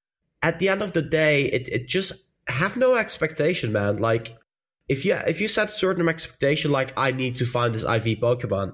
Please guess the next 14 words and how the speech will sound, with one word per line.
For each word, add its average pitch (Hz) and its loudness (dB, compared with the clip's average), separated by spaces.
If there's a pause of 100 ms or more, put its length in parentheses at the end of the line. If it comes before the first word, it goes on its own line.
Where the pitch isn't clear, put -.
you're 113 -2
just 147 -4
gonna 120 0
be 107 -6
disappointed 113 0
over 107 2
and 98 -2
over 101 0 (460)
every 113 0
single 113 0
time 110 -2
it - -2
doesn't 107 0
happen. 107 -2